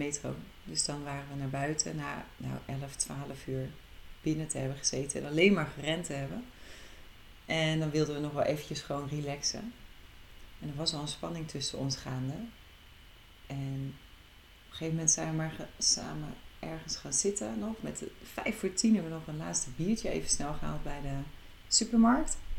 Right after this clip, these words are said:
En toen gingen we zitten en toen hadden we zoiets van, nou, dit is wel echt heel gezellig en heel spannend en zo. En, maar ja, wie neemt dan de eerste stap, hè? Ja. Dus dat was wel interessant. Dus ik had wel een beetje gehad tegen die tijd. Ik denk, nou, ik heb je nu vijf keer de kans <laughs>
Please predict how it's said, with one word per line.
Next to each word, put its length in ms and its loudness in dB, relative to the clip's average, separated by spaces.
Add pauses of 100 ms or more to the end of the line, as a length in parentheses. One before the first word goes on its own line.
(880)
En 80 -4
toen 120 2
gingen 160 2
we 80 4
zitten 400 6
en 120 0
toen 220 -2
hadden 220 0
we 60 0
zoiets 180 4
van, 120 -4
nou, 200 2
dit 120 6
is 60 4
wel 140 4
echt 200 -2
heel 120 2
gezellig 440 2
en 80 -2
heel 160 0
spannend 520 6
en 120 2
zo. 300 4
En, 200 2
maar 120 2
ja, 120 2
wie 160 6
neemt 280 6
dan 160 0
de 100 0
eerste 280 0
stap, 300 0
hè? 120 0 (100)
Ja. 180 -2 (1160)
Dus 120 8
dat 0 -
was 160 0
wel 100 -2
interessant. 540 6
Dus 100 6
ik 120 8
had 140 0
wel 180 4
een 60 2
beetje 240 6
gehad 480 -2
tegen 240 2
die 100 2
tijd. 340 0
Ik 60 -12
denk, 160 0
nou, 180 -2
ik 60 -6
heb 100 2
je 120 -2
nu 140 4
vijf 280 10
keer 160 12
de 80 10
kans 380 12
<laughs> 80 12